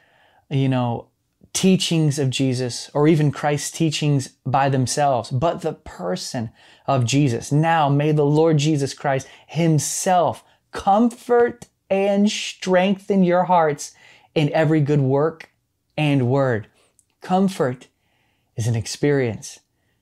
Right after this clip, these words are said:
Comfort is, is something that is felt. Strength is an experience. Strength is something that is felt. Both comfort and strength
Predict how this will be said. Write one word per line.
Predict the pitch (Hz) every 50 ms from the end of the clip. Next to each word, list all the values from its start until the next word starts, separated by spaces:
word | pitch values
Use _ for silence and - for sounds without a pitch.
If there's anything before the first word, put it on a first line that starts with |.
| _ _ -
Comfort | - 170 170 175 170 - - 139 113 - - - _ _ _ _ _ _ -
is, | 143 131 117 - - - _ _ _ _ -
is | - 135 123 113 107 - - - - _ _ _ _ _ _ _ _
something | - - 160 147 - 151 135
that | 123 123
is | 117 - -
felt. | - - - 147 143 127 113 - - - _ _ _ _ -
Strength | - - - - - 170 165 190 214 208 175 - - - -
is | 151 113 135
an | 131
experience. | 123 - - - - 123 113 110 104 107 113 - - - _ _ -
Strength | - - - - - 185 190 208 226 220 190 -
is | 170 143 -
something | - 151 139 - 139 131
that | 127 120 117
is | 107 -
felt. | - - 110 110 120 - - _ _ _ _ _ _ _ _ _ _ _ _ _ _ _ _ -
Both | - 156 151 156 151 -
comfort | - - 165 165 151 - 156 139 - - -
and | 143 143 147 151 147
strength | - - - - 127 117 113 113 - - - _